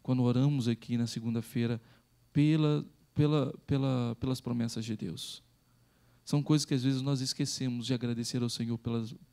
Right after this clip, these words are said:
por aquilo que Ele tem feito, por aquilo que Ele promete, aquilo que Ele tem cumprido. Não podemos fazer isso, queridos, não podemos negligenciar. As promessas do Senhor é que nos fortalece, queridos.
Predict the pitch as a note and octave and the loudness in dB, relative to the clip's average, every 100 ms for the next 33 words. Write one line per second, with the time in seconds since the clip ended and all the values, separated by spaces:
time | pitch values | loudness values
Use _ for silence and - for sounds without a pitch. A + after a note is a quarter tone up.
0 | - - - _ C3 B2 - C3 B2 B2+ | -16 -16 -16 _ -4 -2 0 -2 0 -4
1 | B2+ B2 - - B2+ B2+ - B2 - B2 | -4 -4 -4 -2 0 -2 -4 -4 -2 -4
2 | B2+ B2 B2+ B2 B2 B2 - B2+ C3+ C3 | -2 -2 -2 -2 -2 -2 -4 -2 -2 -2
3 | B2+ C#3 B2+ B2+ A#2+ A#2+ A#2+ A#2+ B2+ - | -4 -4 -6 -8 -8 -4 -2 -4 -6 -10
4 | _ _ _ _ _ _ _ _ _ _ | _ _ _ _ _ _ _ _ _ _
5 | _ _ _ - D#3+ E3 D#3+ F3 D#3 D#3+ | _ _ _ -2 2 2 2 2 0 0
6 | D3+ D3 C#3+ D#3+ - - C#3 C3+ D#3+ D#3 | 0 2 2 0 -2 -2 0 2 0 0
7 | D3 D#3+ D#3 D#3 D#3 D3 D#3 D#3 D#3+ C#3 | 0 0 -2 -2 0 0 -2 -2 0 0
8 | D#3 - _ _ _ - - D3+ - F#3 | -2 -6 _ _ _ -18 0 2 2 0
9 | E3+ F#3 G3 F#3 D3 F3+ - D#3+ C3+ D3+ | 2 2 2 0 -2 -2 -2 -2 0 2
10 | G3 E3+ - - G3 G3 G3+ G3+ G3+ - | 2 0 -6 -4 -2 0 2 2 2 2
11 | G#3 - G3+ G3 G#3 A3+ A#3 A3+ A#3 A#3 | 2 0 0 2 2 0 -2 0 2 2
12 | A3 G3 - - | 0 -2 -12 -18